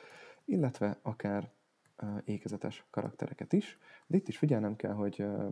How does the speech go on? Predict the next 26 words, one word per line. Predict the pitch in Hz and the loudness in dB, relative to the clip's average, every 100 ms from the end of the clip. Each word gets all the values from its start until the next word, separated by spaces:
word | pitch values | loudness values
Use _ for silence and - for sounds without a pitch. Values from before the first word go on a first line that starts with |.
| - | -6
bizonyos | - - 123 110 101 | -8 -2 0 0 -2
karakterszámnál | - 107 - 104 - 113 110 107 107 - | -2 -2 -2 -4 0 0 2 2 0 0
nem | 110 113 | 0 2
írhatok | 107 104 - - | 2 0 -4 -8
többet | - 101 - - - | -8 -6 -6 -8 -10
a | 208 | -8
leírásba | 101 107 - - 117 | -4 -4 -4 -6 -10
sem. | - 147 196 - - _ _ _ _ _ _ | 0 2 2 -2 -20 _ _ _ _ _ _
Ezért | 151 - 101 | 2 2 0
is | - - | -2 0
van | 113 | 0
a | 110 | 2
leírásnak | 110 107 104 101 - 104 - _ | 2 2 2 -2 -6 -6 -10 _
két | - 101 - _ _ | -2 -2 -4 _ _
cellája, | - 101 101 98 101 | -4 -2 0 -2 -4
két | - 98 92 | -2 -2 0
mezeje, | 143 151 110 104 - _ _ _ - | 0 2 2 -2 -4 _ _ _ 2
hogy | 170 | 6
dupla | 113 107 104 | 6 4 0
annyit | 98 104 - - | 0 -4 -8 -6
tudjak | 101 101 | -4 -4
beletenni. | - - - - - - - - _ _ _ | -4 -6 -6 -6 -6 -8 -12 -20 _ _ _
Készítőnél | - 185 - 135 110 104 | 4 4 6 4 4 2
is | 101 | 2
bármilyen | 110 107 101 101 | 0 2 0 -2
karaktert, | - 131 110 - 101 101 - | 2 2 2 0 -2 -2 -12